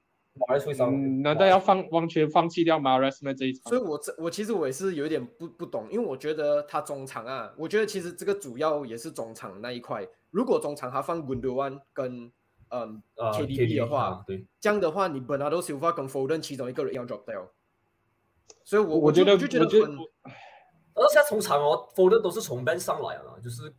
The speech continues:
Speaker 1: Bernardo Silva 都是通常踢
Speaker 3: 对，又，又，对哦。
Speaker 1: false nine，对。现在因为都是
Speaker 3: 是，有时候又是会换哦，我就觉得
Speaker 1: 那 number，number eight 就是K D B跟 Gundogan 在，在 number eight 的。
Speaker 3: 对。
Speaker 2: No，no，我，我，我，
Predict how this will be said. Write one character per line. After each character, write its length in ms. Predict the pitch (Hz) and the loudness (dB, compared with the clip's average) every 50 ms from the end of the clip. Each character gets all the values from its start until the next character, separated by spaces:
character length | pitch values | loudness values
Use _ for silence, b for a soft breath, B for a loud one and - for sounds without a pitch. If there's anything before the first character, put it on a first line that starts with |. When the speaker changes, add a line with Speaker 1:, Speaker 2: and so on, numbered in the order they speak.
| _ 143 135 | _ -12 -2
Speaker 1:
Bernardo 340 | 139 147 139 139 135 147 202 202 190 | 0 2 2 2 2 4 6 6 6
Silva 160 | 151 - - | 6 4 0
都 100 | 131 - | -2 -2
是 100 | 120 - | -4 -2
通 20 | |
常 0 | |
踢 0 | |
Speaker 3:
对， 80 | 220 240 | -2 -2
又， 60 | 214 | -2
又， 0 | |
对 200 | - 240 240 226 | 0 0 0 2
哦。 60 | 202 185 | 2 2
Speaker 1:
false 180 | 147 143 - - | 0 0 -2 -2
nine， 240 | 117 101 95 95 95 | -6 -8 -8 -8 -12
对。 160 | 104 104 - _ _ _ _ _ _ | -14 -16 -16 _ _ _ _ _ _
现 140 | - 170 | 0 0
在 60 | 185 196 | 2 2
因 80 | 208 | 4
为 120 | 190 208 208 | 4 4 4
都 120 | 170 165 | 4 2
是 120 | - 190 | 4 4
Speaker 3:
是， 0 | |
有 60 | 196 240 | 6 6
时 40 | |
候 60 | 247 254 | 6 4
又 60 | 247 | 0
是 160 | 240 233 233 | -2 -4 -6
会 120 | 226 226 | -6 -6
换 200 | 220 - 220 190 147 | -6 -8 -8 -8 -8
哦， 240 | 120 98 95 95 _ | -8 -10 -10 -12 _
我 140 | _ 131 156 | _ -4 -4
就 60 | 208 | -2
觉 100 | 233 220 | 0 0
得 140 | 185 180 208 | 2 2 2
Speaker 1:
那 100 | 214 170 | 2 2
number，number 1080 | 143 147 180 185 - - _ _ _ _ _ _ _ _ _ _ _ - 127 127 139 | 2 2 2 0 0 -6 _ _ _ _ _ _ _ _ _ _ _ -6 -4 -2 -2
eight 140 | 147 160 165 | -2 -2 -4
就 80 | 175 180 | -4 -10
是 400 | 175 185 185 180 170 170 - - _ | -6 -4 -2 -2 -2 -4 -8 -12 _
K 140 | - - 131 | -4 -4 -4
D 120 | 135 135 127 | -2 -2 -6
B 180 | 127 127 123 | -6 -8 -4
跟 340 | 120 135 127 123 123 123 120 | -2 -2 -2 -2 -4 -8 -10
Gundogan 480 | - - - 135 127 123 117 123 123 127 | -12 -10 -8 -4 -4 -2 0 -2 -2 -2
在， 120 | 135 131 | -4 -6
在 260 | - - 139 131 131 | -4 -4 -2 -2 -2
number 280 | 127 123 101 95 92 110 | -4 -6 -12 -12 -12 -12
eight 120 | 98 92 | -12 -12
的。 60 | 92 | -8
Speaker 3:
对。 320 | 92 143 139 127 110 98 - _ _ _ _ _ _ _ _ _ _ _ | -6 -4 -4 -4 -6 -8 -14 _ _ _ _ _ _ _ _ _ _ _
Speaker 2:
No，no， 640 | 135 135 135 139 139 135 131 127 127 131 131 127 123 | -4 -2 0 0 0 0 0 0 0 0 0 0 0
我， 120 | 123 131 | 0 0
我， 160 | 135 135 147 | 0 2 2
我， 140 | 156 151 156 | 4 4 4